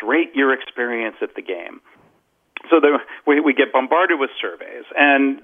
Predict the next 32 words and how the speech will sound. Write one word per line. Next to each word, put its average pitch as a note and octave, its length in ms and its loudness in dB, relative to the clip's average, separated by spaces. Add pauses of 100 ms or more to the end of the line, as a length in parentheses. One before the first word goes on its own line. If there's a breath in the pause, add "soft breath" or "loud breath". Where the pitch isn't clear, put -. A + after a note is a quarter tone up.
(240)
the, D#3+ 220 6
these, D3 180 2 (140)
these C3 180 2
surveys, C3 320 2 (100)
they, A#2+ 120 0 (100)
they A#2+ 100 0
must A2+ 260 -4
go A2+ 120 0 (120)
somewhere. G2+ 400 -2
The B2 100 0
numbers A2 480 -2 (600 loud breath)
get D#3 200 4
looked C3 320 0
at, A#2 380 4
and A#2 220 -4
they're A#2 180 4 (120)
averaged, A2 880 2
and A2+ 460 0 (300 loud breath)
there's D3+ 220 4
this E3+ 120 2 (140)
real D3+ 280 2
risk, C#3 520 -2
again, A#2+ 480 0
I A2 120 2
think, A2 360 -6
of, G#2 280 0 (220)
um, G2+ 560 -10
leaders A#2+ 440 2
in A#2+ 100 -4
these A2 180 -2
organizations G2+ 840 -4 (720 loud breath)
overreacting A#2 1000 2